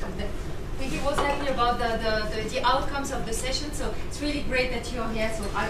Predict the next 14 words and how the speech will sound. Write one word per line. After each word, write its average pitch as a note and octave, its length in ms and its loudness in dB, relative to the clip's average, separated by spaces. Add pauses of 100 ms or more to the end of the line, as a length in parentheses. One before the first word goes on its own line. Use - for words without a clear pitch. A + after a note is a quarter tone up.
really C#3+ 220 -4
appreciate - 500 -2
it. - 880 -2
Um, D#4 720 6 (1500)
so D#4+ 280 0
in C#4+ 80 4 (100)
order G#4 200 2
to E4+ 220 0
introduce, D4+ 840 -2 (200)
uh, A3+ 880 2 (140)
the, A3+ 440 2
the - 80 -2
topic, - 480 2 (1200)
uh, A3+ 140 2